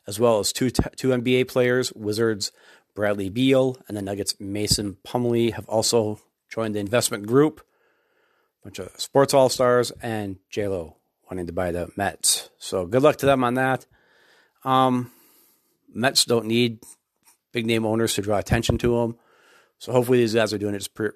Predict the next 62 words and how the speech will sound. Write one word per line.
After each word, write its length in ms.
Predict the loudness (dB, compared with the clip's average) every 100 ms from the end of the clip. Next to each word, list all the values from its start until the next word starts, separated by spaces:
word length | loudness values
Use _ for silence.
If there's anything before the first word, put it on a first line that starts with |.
| -6
for 160 | -8
pure 220 | -2 -2
investment, 480 | 0 2 2 2 -2
not 220 | -2 -4
to 340 | 0 0 0 -10 _ _ _ _ _ _ _ _ -14
get 160 | -12
FaceTime 460 | 0 0 2 0 -2
on 80 | -6
the 60 |
media. 520 | -2 0 2 2 0 -4 _ _
We'll 100 | -8
see 140 | -6
how 120 | -6
that 200 | -8 -6
works. 560 | 2 4 4 0 -4 -4 _ _ _ _ 0
Look 160 | 4
at 80 | 4
some 140 | 4 2
of 40 |
the 60 | 4
names 240 | 2 2
on 80 | 2
there. 120 | 2
A 40 |
lot 140 | 4 4
of 60 |
them 100 | 2
don't 240 | 0 -2 -2
need 180 | -4 -2
the 80 |
FaceTime, 640 | 0 0 -2 -2 0 0 -4
so 140 | -4
they're 80 | -2
not 260 | 0 0 -4 _
that 240 | -4 -2 2
way. 380 | 2 2 0 _ _ _ _ _ _ _ _ _
So 160 | -4 2
hopefully 180 | 6 4
it's 100 | 2
just 120 | -2
a 60 |
good 140 | -2 -4
investment. 640 | 0 0 0 -2 -2 0 0
I 120 | 0
think 120 | -6
get 120 | -8 -4
people 200 | -2 -2
behind 320 | 0 2 2
them, 300 | 2 0 -4 -12
get 160 | -16 -8
smart 320 | -8 -2 -2
people 180 | -2 -4
running 240 | 0 0
the 120 | 2 2
team, 140 | 0
and 80 | -2
get 100 | -6
some 100 | -8
things 220 | -8 -8
going 260 | -2 -2 2
on 180 | 0 2
there. 300 | 2 0